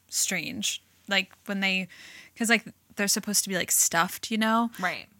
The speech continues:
Speaker 1: When they get to the Gilmores, but they didn't have four meals. They only had really two.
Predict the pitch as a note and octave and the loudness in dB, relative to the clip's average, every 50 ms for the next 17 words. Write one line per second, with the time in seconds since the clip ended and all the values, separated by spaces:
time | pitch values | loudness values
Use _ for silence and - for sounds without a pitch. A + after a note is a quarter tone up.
0 | _ - - G3 G3 F#3+ F3+ F3 F3+ F3+ - F3+ F3 F3 - D#3 D#3 E3+ F3+ F#3+ | _ -8 -4 -2 0 0 0 0 0 -4 -4 -4 -6 -4 -4 -4 -2 -2 -2 -2
1 | F#3+ F#3+ - - F3 F3 _ _ - A#3 A#3 A#3+ B3 B3 A#3 - B3+ B3+ B3+ A#3+ | -2 -4 -4 -6 -8 -10 _ _ -6 -4 -2 -2 -2 -2 -4 -4 -2 -2 -2 0
2 | C4 C4+ - - C4+ C4+ E4+ D4 - - - - F#3+ G3 G#3 G#3+ A3 G#3+ A3 G#3+ | -2 -2 -2 -2 -4 -2 -2 -4 -4 -4 -4 -4 -4 -4 -2 -2 0 0 0 -2
3 | G#3 G3+ G#3+ A3 G#3+ G#3 - C#4+ C4 G#3 F3 | -2 -2 -2 -2 -2 -2 -2 -2 -2 -2 -4